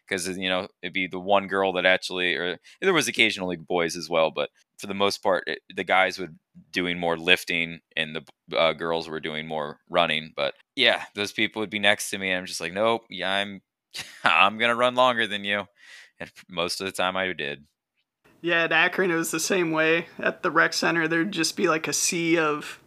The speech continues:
Speaker 2: treadmills or, uh, ellipticals. You might see one guy on it, but for the most part, it was all the women.
Speaker 1: Yeah, the girls would run and the guys would lift. Again, not to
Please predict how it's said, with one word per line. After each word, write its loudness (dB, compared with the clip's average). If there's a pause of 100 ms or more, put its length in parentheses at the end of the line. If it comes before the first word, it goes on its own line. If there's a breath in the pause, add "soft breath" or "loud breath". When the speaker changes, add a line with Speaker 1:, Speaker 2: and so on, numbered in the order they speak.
(400 soft breath)
Speaker 2:
treadmills 4
or, 4
uh, 4
ellipticals. 0 (140)
You 0
might 6
see 2
one 2
guy 6
on 2
it, 0
but 0 (460)
for 0
the 2
most 6
part, 4
it 2
was -2
all -2
the -6
women. -4 (640)
Speaker 1:
Yeah, 4
the -2
girls 2
would -6
run 6
and -2
the -2
guys 6
would -8
lift. -6
Again, 2
not 2 (120)
to -8